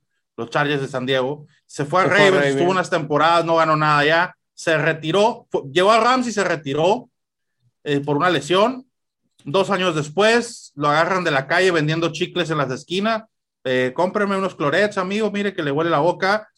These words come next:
Speaker 1: Lo meten al campo de titular para playoffs.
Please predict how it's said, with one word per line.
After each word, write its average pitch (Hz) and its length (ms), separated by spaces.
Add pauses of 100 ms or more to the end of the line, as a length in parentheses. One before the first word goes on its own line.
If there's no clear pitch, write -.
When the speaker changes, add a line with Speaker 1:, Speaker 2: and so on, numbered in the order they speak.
(600)
Speaker 1:
Lo 135 340
meten 170 400
al 160 140
campo 160 340
de 220 200
titular 143 600
para 127 240
playoffs. 123 560